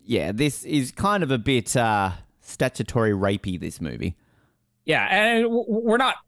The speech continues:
Speaker 2: playing devil's advocate by saying, uh, "Oh, yeah, I'm sure they didn't have a complaint." 'Cause in all honesty, I mean, if, if you had,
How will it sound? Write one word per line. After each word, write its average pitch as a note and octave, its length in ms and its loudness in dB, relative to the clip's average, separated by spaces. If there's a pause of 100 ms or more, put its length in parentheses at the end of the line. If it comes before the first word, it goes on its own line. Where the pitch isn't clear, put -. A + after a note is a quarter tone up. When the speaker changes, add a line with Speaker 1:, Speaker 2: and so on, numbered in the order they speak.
Speaker 2:
playing G3+ 300 2
devil's D#3 260 2
advocate D3 400 0
by B2+ 140 2
saying, B2+ 480 2
uh, A#2+ 400 2
"Oh, E3 220 4
yeah, C#3+ 120 2
I'm C3 100 -2
sure D#3+ 140 0
they C#3+ 120 0
didn't C3 180 0
have A#2+ 120 0
a A2+ 40 -6
complaint." B2 340 -2
'Cause F3 140 2
in A3+ 80 4
all A#3+ 140 4
honesty, G3+ 360 4
I D3 60 4
mean, D3 200 -2
if, D3+ 160 0
if D3+ 220 -2
you D#3+ 160 4
had, D#3+ 460 0